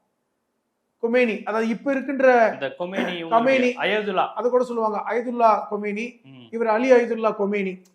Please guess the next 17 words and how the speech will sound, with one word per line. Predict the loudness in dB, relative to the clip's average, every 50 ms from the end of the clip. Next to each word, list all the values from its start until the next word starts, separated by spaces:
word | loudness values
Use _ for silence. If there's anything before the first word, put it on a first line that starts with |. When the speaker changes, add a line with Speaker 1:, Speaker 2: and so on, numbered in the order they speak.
| _ _
Speaker 1:
இந்த | -20 -20 -20 -16 -16 -14 -8 -6
கமேனி, | -6 -2 0 0 0 -2 -2 -2
கொமேனிங்கிறது | -2 0 0 0 -2 -2 -2 -2 -2 -2 -2
தான். | -2 -4 -6 -8
இப்ப | -8 -6 -6
இருக்கிறவர் | -6 -4 -4 -6 -6 -6 -6
கமேனி, | -10 -10 -10 -8 -10 -10 -12 -14 _ _ _ _ _
அப்போ | -20 -8 -4 -4 -4
இருக்கிறவர் | -2 -2 -4 -4 -4
கொமேனின்னு | -6 -6 -6 -6 -6 -8
சொல்லுவாங்க. | -10 -12 -14 -16 -16 -16 -18 _ -20
Speaker 2:
ம், | -20
ம். | -20 -20 -20 -20 _ _ _ _ _ _ _ -10 -8 -8 -4
Speaker 1:
அப்போ | -4 -4 -4 -2 0 0 0
அந்த | 0 2 2 2 2 2 2
கொமேனி | 0 0 2 0 0 0 -2 0
காலத்திலே | 4 4 4 4 4 0 -2 0 4 4 6 6 6 4 2 0 -6